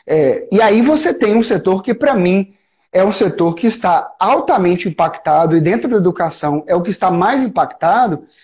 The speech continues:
que é o setor de creches, é, é, de educação infantil, é, de berçário. Por quê? Porque você não faz berçário E A D, você não faz creche online, gente.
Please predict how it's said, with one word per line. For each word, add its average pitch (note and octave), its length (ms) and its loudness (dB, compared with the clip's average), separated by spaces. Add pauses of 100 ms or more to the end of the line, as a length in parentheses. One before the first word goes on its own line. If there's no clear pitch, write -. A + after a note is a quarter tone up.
(340)
que G#3 100 -2
é G#3+ 60 2
o - 20 0
setor A3 340 0
de C4 120 0
creches, F#3+ 880 -2 (340)
é, D3 540 2
é, - 20 4
de D#3 120 0
educação G3+ 460 0
infantil, F#3+ 1000 0 (380)
é, D3+ 180 0
de E3+ 120 2
berçário. F#3+ 540 0
Por - 200 -16
quê? - 340 0 (220)
Porque - 140 -4
você A4 200 0
não A#4+ 120 -2
faz G4+ 200 0
berçário D4 460 0
E - 20 4
A A#3+ 140 4
D, G3 400 2 (720)
você - 140 -2
não G4 80 2
faz F#4 200 0
creche C#4+ 340 0
online, C4+ 540 4
gente. F#3+ 400 0